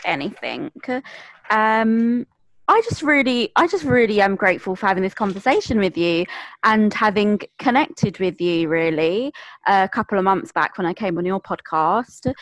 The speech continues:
And just, you know, I can really relate, I think. I don't know if that's because we are from the same community, um, so we can kind of speak that same language,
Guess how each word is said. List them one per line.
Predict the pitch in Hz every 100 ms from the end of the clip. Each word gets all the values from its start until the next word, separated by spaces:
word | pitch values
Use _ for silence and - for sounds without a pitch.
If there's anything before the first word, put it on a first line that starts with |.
| - - -
And | 240 -
just, | 277 - - - _
you | 214 247
know, |
I | 220
can | 277
really | 254 254 240
relate, | 226 226 208 254 330 -
I | 277
think. | - 311 349 302 -
I | 330 - - 226
don't | 226
know | 233
if |
that's | - 208 -
because | 220 220
we | 220
are | 202 196
from | 208 233
the | 226
same | 233 233 226
community, | - 214 226 226 226 - 226 226 240 - - - -
um, | 196 196 -
so | - 185
we |
can | -
kind | 196 202
of | 185
speak | _ 185 -
that | 180 -
same | 190 185
language, | 180 180 185 190 208 220 -